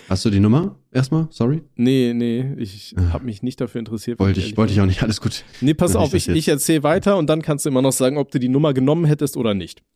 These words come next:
Speaker 2: Okay?
Speaker 1: Mhm.
Speaker 2: Pass auf. Und dann erzählt die so ganz laut, äh, ganze Zeit rief sie erstmal den Namen von ihrem Kind da, so ganz komisch, ähm, betont. Äh, ich nehme jetzt nicht den richtigen Namen von dem Kind, sagen wir mal, das Kind hieß Kevin. Ja, natürlich keine Vorurteile und nix.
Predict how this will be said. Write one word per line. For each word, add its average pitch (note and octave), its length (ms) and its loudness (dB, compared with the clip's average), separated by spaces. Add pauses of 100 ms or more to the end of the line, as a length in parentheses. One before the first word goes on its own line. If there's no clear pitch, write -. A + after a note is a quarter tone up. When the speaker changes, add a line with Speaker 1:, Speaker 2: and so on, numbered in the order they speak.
(120)
Speaker 2:
Okay? C#3 320 0
Speaker 1:
Mhm. A#2+ 360 2
Speaker 2:
Pass E3 160 -4
auf. B2 140 -2 (180)
Und C#3 80 -2
dann C3+ 120 2
erzählt F3+ 360 0
die F#3+ 60 2
so A#2 140 0
ganz D3+ 280 -4
laut, F3 380 0 (320)
äh, C3+ 240 0
ganze E3 260 -2
Zeit C#3+ 240 0 (280)
rief E3+ 160 -2
sie - 100 -2
erstmal D3 300 0
den A#2 120 2
Namen A#2+ 220 0
von B2+ 140 -6
ihrem G#2+ 180 0
Kind E3 300 -2
da, G3 80 0
so C3+ 100 -2
ganz D3 300 -4
komisch, F#3 560 -4 (100)
ähm, A#2 380 0 (440)
betont. C#3 640 -2 (340)
Äh, A2 200 -2
ich A2+ 80 -6
nehme B2 160 2
jetzt A#2 120 -4
nicht A#2 140 -4
den G#2 80 -2
richtigen B2+ 300 0
Namen A2+ 180 0
von A2 120 -2
dem G#2+ 100 -2
Kind, G#2+ 140 -8
sagen A2 140 -2
wir G#2+ 40 0
mal, G#2+ 80 -2
das G2+ 120 -4
Kind A#2 160 -4
hieß - 200 -10
Kevin. F#3+ 400 0 (100)
Ja, C3 200 -4
natürlich A#2+ 420 -6
keine D3 240 -6
Vorurteile D3+ 480 -4
und B2+ 80 -2
nix. - 160 -6